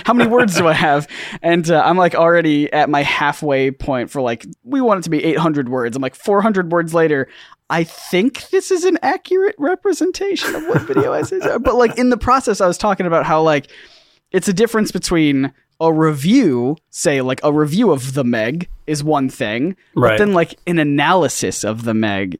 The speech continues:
Speaker 1: is something else entirely that would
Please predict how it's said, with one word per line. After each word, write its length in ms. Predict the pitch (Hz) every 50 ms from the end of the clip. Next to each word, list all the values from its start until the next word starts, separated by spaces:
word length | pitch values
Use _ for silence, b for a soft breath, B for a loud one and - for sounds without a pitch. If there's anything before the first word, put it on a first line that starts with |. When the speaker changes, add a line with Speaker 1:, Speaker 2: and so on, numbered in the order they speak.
| _ -
Speaker 1:
is 140 | 135 135
something 420 | - - - 165 156 156 156 139 - -
else 340 | 151 147 139 120 - - - - _ -
entirely 1200 | 127 117 107 - - - - - - 180 208 185 156 131 113 101 101 80 69 65 85 - 175 - _ -
that 260 | 156 147 143 143 -
would 400 | 160 156 147 147 139 135 139 135